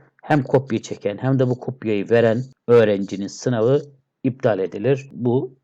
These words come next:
hem gurur kırıcı bir hareket hem de emeğinizi mahveder. Cevap kağıdının okunmasını engelleyecek gereksiz karalamalardan dolayı optik okuyucunun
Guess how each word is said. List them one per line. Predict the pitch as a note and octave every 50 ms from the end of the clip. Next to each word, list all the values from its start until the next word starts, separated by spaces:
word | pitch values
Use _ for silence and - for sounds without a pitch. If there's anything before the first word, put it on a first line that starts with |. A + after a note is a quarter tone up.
| _ _ _ _ _
hem | - A#2+ A#2+ A#2 B2 B2 - _ _ _
gurur | - C#3 C#3 C3+ C3 B2+
kırıcı | C3+ - G2+ G2+ F#2 - G2+ -
bir | G#2 F#2+
hareket | F#2+ F#2+ F#2 F#2 F2+ - C3+ B2+ C3
hem | A#2 A2+ G2+ F#2
de | A2+ B2 C3 C3 - _ _ -
emeğinizi | A#2+ A#2 A2 G#2+ G#2 G#2+ A2+ B2+
mahveder. | B2+ A#2 G2 - G#2+ G2 F2 F2+ F#2 - _ _ -
Cevap | A2 B2+ D3+ E3 - -
kağıdının | - E3 D#3 C#3 C#3 C#3 C#3
okunmasını | - - B2+ - B2 B2+ B2 A#2+ - A#2 B2 -
engelleyecek | A2+ A#2 A2 A#2+ A2+ G#2+ A2 G#2+ G2 G2+ G2+ - - -
gereksiz | B2 B2 B2 B2 B2 - - D3+ C#3 C#3
karalamalardan | - - A#2+ A2+ A2+ A2 A2 A2 G#2+ - - - G#2+ G#2+ G#2+ G#2+ G#2 G#2 G2+ G2+ F#2+ - A2 G2 F#2+ F2+
dolayı | B2 B2+ B2 A2+ A2 - - _ _ -
optik | - A2+ G#2+ - - D#3 C#3+ C3 - -
okuyucunun | A#2 - - A#2 A2 G2+ F#2 - A2 A2+ C#3 D#3+ E3 D#3+